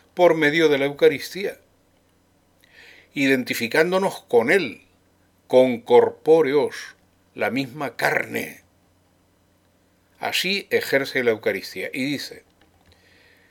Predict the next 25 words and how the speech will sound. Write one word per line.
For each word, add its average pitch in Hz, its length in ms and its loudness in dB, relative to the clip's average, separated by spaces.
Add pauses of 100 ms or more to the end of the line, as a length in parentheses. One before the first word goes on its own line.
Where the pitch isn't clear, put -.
(440)
"Este 165 680 -2 (180)
es 135 480 -2 (240)
el 113 180 -4
viático 123 920 -2
de 107 220 -4
nuestro 110 420 -4
camino", 95 440 -8
viático, 117 500 -2
alimento 113 540 -6
para 92 160 -8
el 90 100 -16
camino, 82 380 -16 (1500)
"con 127 200 2
el 120 180 0
cual 180 460 2 (120)
nos 117 320 -4
alimentamos 131 960 0 (380)
y 127 140 -6
nutrimos 117 800 -6 (500)
durante 139 680 2
el 107 120 -4
peregrinar 101 880 -4
de 104 220 -8
nuestra 101 420 -8
vida 151 360 -10